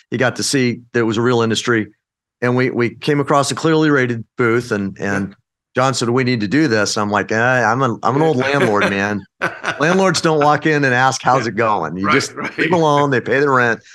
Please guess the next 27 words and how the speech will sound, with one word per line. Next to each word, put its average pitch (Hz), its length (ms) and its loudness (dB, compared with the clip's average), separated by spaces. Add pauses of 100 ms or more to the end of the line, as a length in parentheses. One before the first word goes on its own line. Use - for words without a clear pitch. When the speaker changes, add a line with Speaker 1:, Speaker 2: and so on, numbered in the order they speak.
(120)
Speaker 2:
Yeah. 123 320 -10
Speaker 1:
And, 127 180 -6 (320)
and 139 60 -2
he 143 80 0
goes, 143 120 0
"No, 165 120 2
we 165 120 2
need 160 180 0
to 123 60 -2
do 120 160 0
this." - 320 -4
And 117 80 -4
so 160 140 0
we 165 120 2
did, 202 100 2
and 175 100 2
we 135 60 0
got 131 80 0
a 123 40 -2
forty-three. 123 520 -2 (340)
Speaker 2:
Mm-hmm. 123 160 -14 (420)
Speaker 1:
And 127 320 -2
that's 151 240 -2
not 151 120 0
very 120 120 2
good. 98 240 -4 (380)
Speaker 2:
No. 147 200 -10